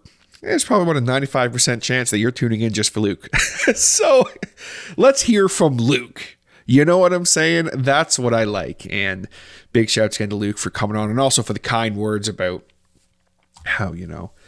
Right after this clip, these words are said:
the, the part of his journey that I, I, I maybe had back in the day and also with this podcast really means a lot. So thank you. Check out Luke and Friends. It's badass. And there's gonna be some really, really cool guests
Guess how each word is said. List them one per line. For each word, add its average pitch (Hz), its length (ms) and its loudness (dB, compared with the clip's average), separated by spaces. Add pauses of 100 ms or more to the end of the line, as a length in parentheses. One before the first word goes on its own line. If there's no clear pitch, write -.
(240)
the, 117 160 -2
the 120 140 0
part 135 360 -2
of 110 320 -4 (300)
his 107 320 2
journey 101 600 -4
that 85 140 -4
I, 80 180 -4
I, 76 340 -8
I 90 40 -8
maybe 87 320 -10
had 107 300 -10
back - 240 -6
in - 80 -10
the 80 100 -10
day 82 200 -10
and 76 120 -12
also - 280 -6
with - 200 -14
this - 180 -8
podcast - 540 -4
really 151 180 0
means 92 240 -6
a - 60 -12
lot. - 180 -10
So - 80 -10
thank 120 340 -6
you. 120 140 0 (320)
Check 202 200 2
out 196 160 0
Luke 175 180 6
and 151 120 -4
Friends. 147 380 0 (240)
It's 196 200 2
badass. 120 880 2 (300)
And 107 400 0 (320)
there's 113 160 2
gonna 117 140 0
be 110 100 0
some 117 280 0 (140)
really, 127 560 2
really 127 540 2
cool 117 240 0
guests 107 540 0